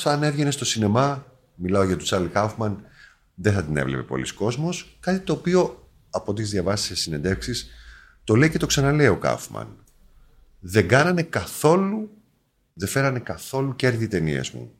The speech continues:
Δεν μπορώ να κάνω σινεμά γιατί δεν μου δίνουνε λεφτά πια, γιατί δεν έβγαλα λεφτά». Γιατί στην εκδοχή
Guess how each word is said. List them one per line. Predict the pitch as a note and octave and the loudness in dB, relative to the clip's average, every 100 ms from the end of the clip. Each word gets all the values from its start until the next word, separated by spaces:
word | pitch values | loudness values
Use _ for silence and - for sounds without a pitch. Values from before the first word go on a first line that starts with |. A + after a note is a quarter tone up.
| _ _ | _ _
Δεν | - E2 | -10 -2
μπορώ | G2+ C3+ | 2 4
να | B2+ | 4
κάνω | G2+ G2 E2+ | 2 0 0
σινεμά | - E2 D#2+ A2+ E3 G3+ - _ _ _ | -4 -2 0 0 0 -4 -14 _ _ _
γιατί | - F#2 G#2 - C#3+ F#3 G#3 - | -8 0 0 2 0 0 -4 -16
δεν | - D#3 D3 G#2 _ _ _ _ | -6 -4 -4 -6 _ _ _ _
μου | G#2+ A#2 | -2 4
δίνουνε | E3 A2+ D#2 | 6 6 4
λεφτά | C#2+ C#2 D2+ C#2+ | 0 -2 0 0
πια, | - B2 E3+ F3 _ _ _ | 0 -2 -2 -6 _ _ _
γιατί | D3 F3+ | -2 2
δεν | F#3 F3+ | 4 4
έβγαλα | C3 E2+ C#2+ | 4 4 2
λεφτά». | C2 - C2+ A#1+ - _ - - - | 0 -2 -4 -4 -8 _ -12 -12 -10
Γιατί | - G2 | -4 2
στην | G2 F#2 | 2 2
εκδοχή | D#2+ E2 E2 E2+ C#2 - | 0 -2 -2 -2 -2 -6